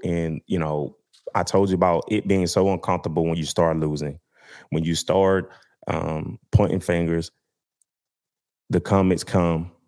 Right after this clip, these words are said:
the un-, the unnamed sources come, the, the personalities start to clash, and it just builds tension around it. And not only to say that from a coaches to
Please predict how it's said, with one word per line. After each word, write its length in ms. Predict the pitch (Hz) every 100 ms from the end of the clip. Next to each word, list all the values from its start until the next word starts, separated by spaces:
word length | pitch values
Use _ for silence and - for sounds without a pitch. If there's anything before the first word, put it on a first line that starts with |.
| -
the 140 | 90
un-, 240 | 92 98 80
the 120 | 95
unnamed 500 | 92 98 95 92 90
sources 440 | - 92 87 90 82
come, 440 | - 87 82 80 - _ _ _ _ _ _ -
the, 180 | 80 85
the 140 | 95
personalities 800 | - 98 92 87 87 90 87 85
start 300 | - 87 82
to 60 | 85
clash, 680 | - 90 85 82 80 - - - _ _ _ _
and 160 | 92 87
it 100 | 85
just 220 | 85 76
builds 280 | 98 92 82
tension 440 | - 101 - 80
around 380 | 78 78 76 73
it. 140 | - -
And 80 | 87
not 180 | 92 110
only 340 | 107 113 101 90
to 180 | -
say 540 | 85 - 127 127 95 - _
that 200 | - 104
from 180 | - 92
a 60 | 87
coaches 460 | - 101 - 101
to 320 | - 87 80